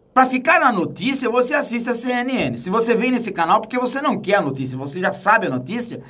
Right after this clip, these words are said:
e que você quer a interpretação do filósofo. E a interpretação do filósofo é essa. Nós precisamos investigar pra saber em que mundo nós estamos vivendo. Que, qual é a ação deles? Por que essa ação coordenada? E o que eles faziam nessas contas?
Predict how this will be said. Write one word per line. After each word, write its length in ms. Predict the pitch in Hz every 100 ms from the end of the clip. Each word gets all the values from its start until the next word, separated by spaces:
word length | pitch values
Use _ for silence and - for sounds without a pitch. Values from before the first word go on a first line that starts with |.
| - -
e 80 | 156
que 140 | 165
você 320 | 208 226 226 214
quer 200 | - 208
a 40 |
interpretação 680 | 262 262 240 220 180 - 202
do 60 | 240
filósofo. 600 | 359 240 156 127 - - _ _ _ _ _ _ _ _
E 60 | 175
a 40 |
interpretação 540 | 208 - 208 190 - 262
do 120 | 277
filósofo 480 | 202 151 180 185 339
é 120 | 185
essa. 380 | 139 - 113 - _ _ _ _ -
Nós 140 | 185
precisamos 640 | 190 196 165 208 240 185
investigar 720 | 180 175 175 131 123 185 254 - _ _ _
pra 160 | 214 220
saber 320 | 208 - 180
em 120 | 233
que 100 | 220
mundo 320 | 170 185 226
nós 180 | 254 247
estamos 320 | - 220 214
vivendo. 460 | 226 202 120 104 - _ _ _ _ _ _ _ _ _ _ _ _ _ _
Que, 200 | - -
qual 360 | - 320 349 320
é 100 | 254
a 100 | 214
ação 460 | - - 214 185
deles? 420 | 135 120 98 - _
Por 160 | 320
que 100 | -
essa 220 | 311 - 247
ação 320 | 185 247 247
coordenada? 800 | 208 208 180 151 127 110 95 160
E 100 | 247
o 60 |
que 100 | -
eles 240 | 370 277 -
faziam 420 | 214 180 240 262
nessas 380 | 214 - 175 -
contas? 520 | 139 101 - 92